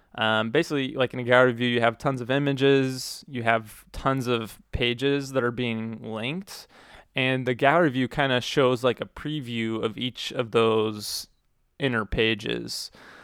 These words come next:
Um, and so it's, it's just a lot to, like,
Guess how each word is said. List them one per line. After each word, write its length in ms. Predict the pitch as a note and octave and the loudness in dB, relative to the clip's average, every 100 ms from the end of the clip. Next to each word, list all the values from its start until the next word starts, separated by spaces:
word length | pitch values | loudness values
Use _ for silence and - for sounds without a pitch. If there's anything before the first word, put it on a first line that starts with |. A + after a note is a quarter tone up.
| - | -2
Um, 400 | - G#2+ G#2+ G#2+ A#2 | 6 8 8 4 -2
and 120 | A#2+ | 0
so 240 | - B2 | 6 8
it's, 220 | A#2 B2 | 6 2
it's 160 | - C#3+ | -2 0
just 160 | D3+ D#3+ | 2 4
a 60 | |
lot 560 | B2 A2 A2+ A#2 - _ | 2 6 8 6 4 _
to, 420 | - B2+ A#2 A2 A2 | -8 -2 0 0 -2
like, 560 | G#2 G2+ - - - | -2 -4 -8 -18 -20